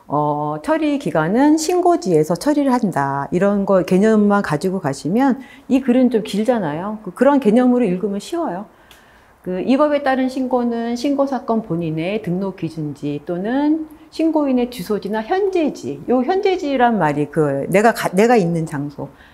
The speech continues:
내가 있는 장소에서 내가 사, 현재 살고 있는 장소, 주민등록은 다른 곳에 두, 어, 뭐, 저쪽에 인천에 두고 있어도 내가 현재 업무 때문에 현, 여기 와 있다, 서울에 와 있다. 그러면 서울에서 살고 있잖아요. 그럼 현재지잖아요.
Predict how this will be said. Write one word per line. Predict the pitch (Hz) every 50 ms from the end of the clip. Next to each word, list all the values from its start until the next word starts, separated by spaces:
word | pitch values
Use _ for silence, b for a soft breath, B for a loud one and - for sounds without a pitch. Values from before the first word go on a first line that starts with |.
| B _
내가 | 175 180 196 185
있는 | 180 180 180 180
장소에서 | 170 165 160 165 160 170 151 151 143 - 196 214 240 269 247
내가 | 196 220 220 240
사, | 247 -
현재 | - 269 311 359 359 349 359
살고 | 349 339 311 302 294 262
있는 | 220 196 185 170
장소, | 165 156 147 151 - 151 151
주민등록은 | - 240 254 285 277 277 254 262 - 202 247 247 240
다른 | 185 190 185 202 202
곳에 | - 185 190 196
두, | 185 - 170 165 - B B B B B B B B B -
어, | - 170 175 170 165 165 165 160 156 151 - - - _ - - - _
뭐, | - 202 202 185 -
저쪽에 | 202 202 - 226 214 190 - 165 160 -
인천에 | - 220 247 294 - 339 294 262
두고 | 269 - 180 185 185
있어도 | 151 - - 165 156 - 180 175 170 151 143 151 B B B B B B
내가 | - 240 269 277
현재 | 285 370 381 403 - 285 262 262 262 262 262 262 - - - - - - _ _ _ _ _ _ _ - - _
업무 | - 196 233 277 349 277 -
때문에 | - 247 226 208 185 180 175 180 185 190 202
현, | 233 302 311 311 302 -
여기 | - 175 170
와 | 180 156 156 160
있다, | 175 - - - 156 151 151 156 156 165 -
서울에 | - 349 359 370 339 311
와 | 220 151 147
있다. | 156 - - - 151 156 156 151
그러면 | - 294 302 302
서울에서 | 302 339 359 359 359 339 311 302 269 254 240 220 214 214 226 202
살고 | - 339 359 359 349 240
있잖아요. | - - 190 185 185 190
그럼 | 196 220 240
현재지잖아요. | 320 370 370 381 339 - 214 214 185 180 202 240 294